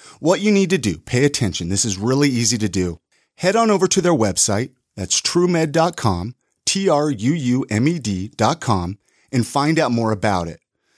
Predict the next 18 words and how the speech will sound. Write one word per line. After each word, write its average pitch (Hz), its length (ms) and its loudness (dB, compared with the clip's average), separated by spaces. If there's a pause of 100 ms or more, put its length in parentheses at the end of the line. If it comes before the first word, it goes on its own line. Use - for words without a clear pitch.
(180)
The 113 140 -6
website 139 360 0
will 110 120 0
show - 160 0
you 135 200 0
a 107 40 0
list 107 260 -2
of 104 80 -8
qualifications 135 880 -2
that 113 140 2
you 92 120 -2
need 165 440 0
to 120 100 2
get 170 320 -2
your 175 200 4
affirmative 90 520 -2
defense 90 400 -4
letter, 95 380 -6